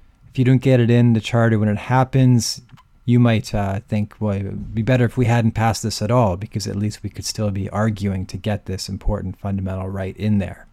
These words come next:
So that's an idea that also reasonable people hold about the charter, that it didn't go far enough and it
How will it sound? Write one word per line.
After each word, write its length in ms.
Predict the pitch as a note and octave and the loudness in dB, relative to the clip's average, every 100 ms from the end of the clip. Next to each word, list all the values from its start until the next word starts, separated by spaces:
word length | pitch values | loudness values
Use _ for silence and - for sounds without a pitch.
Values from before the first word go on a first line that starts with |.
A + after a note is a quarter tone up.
| _ | _
So 160 | - A2 | -12 -4
that's 260 | B2+ C3+ | -4 0
an 60 | D#3 | 2
idea 500 | C#3+ A2 A2+ G#2+ G#2 | 2 2 0 0 0
that 220 | G2 F2 - _ _ - - | -4 -8 -16 _ _ -20 -4
also 460 | A2+ G#2+ G#2+ G2 F#2 - - | -2 -2 -2 -4 -6 -12 -6
reasonable 560 | A#2 A#2+ G#2+ A2 G#2 | 0 2 4 2 2
people 520 | G2 G#2+ G#2 F#2+ F#2+ - | 0 -6 -6 -6 -6 -12
hold 460 | - A2+ G#2+ G#2+ A2+ | -10 -4 0 0 0
about 280 | G#2+ G#2+ F#2+ | 0 -2 -2
the 100 | G#2 | -4
charter, 400 | - G#2 A2+ A#2 | -2 0 0 -2
that 100 | G2+ | -4
it 100 | G2 | -2
didn't 200 | G#2+ G#2 | 0 0
go 120 | G#2 | -2
far 320 | - G#2 G#2+ | -4 -2 2
enough 380 | G2+ G2+ C3 - | 2 2 0 -2
and 140 | F#2+ | -4
it 140 | F#2 | -4